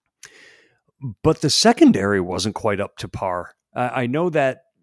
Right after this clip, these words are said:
I know that the defensive line and the linebackers were, were flowing the wrong direction because there was so much play action.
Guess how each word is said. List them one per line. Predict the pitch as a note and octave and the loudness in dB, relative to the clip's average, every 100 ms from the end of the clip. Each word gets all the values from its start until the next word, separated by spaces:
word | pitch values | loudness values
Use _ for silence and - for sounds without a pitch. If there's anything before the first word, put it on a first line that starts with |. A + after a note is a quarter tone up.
| _ _ _ _ - - - C3+ - - | _ _ _ _ -20 -20 -20 -20 -12 -4
I | B2+ | -2
know | D3 F#3 | 0 0
that | F3 D#3+ A2 - | 0 -2 -4 -6
the | B2+ A#2+ G#2 | -2 -2 -4
defensive | A#2 C3 C3 B2+ A2 | -6 -6 -6 -4 0
line | A2 G#2+ G#2+ - | 0 0 -4 -6
and | G2+ | -4
the | G2 | -2
linebackers | G2+ G2 G2 F#2+ F#2+ F2 | -2 0 -2 -4 -6 -6
were, | G2 G2 - | -6 -8 -10
were | G2 | -14
flowing | E2+ - C3 C3+ B2+ | -12 -2 0 0 -2
the | A2+ | 0
wrong | A2 G#2+ | 0 -2
direction | G2 F#2 - F#2+ | -2 -4 -4 -6
because | F#2+ E2+ | -6 -8
there | F#2 | -8
was | D#2+ | -6
so | - - C3 B2+ | -2 0 0 0
much | A2 G2+ - | -2 -6 -10
play | - G2 F2+ | -10 -10 -10
action. | F2 - - F#2 | -12 -10 -10 -12